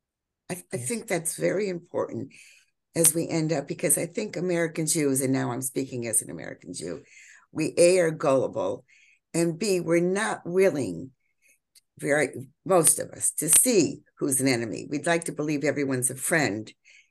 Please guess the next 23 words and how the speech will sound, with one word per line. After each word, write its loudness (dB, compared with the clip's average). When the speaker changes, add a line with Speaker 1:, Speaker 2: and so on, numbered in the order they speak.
Speaker 1:
and 2
that 2
could -6
be -4
a -8
terrible, 4
terrible 0
mistake 2
that 2
leads 4
to 4
our 2
own 2
downfall. -4
So 2
this 2
has -2
been -4
such 2
an -6
important, -2
important -2
conversation. 2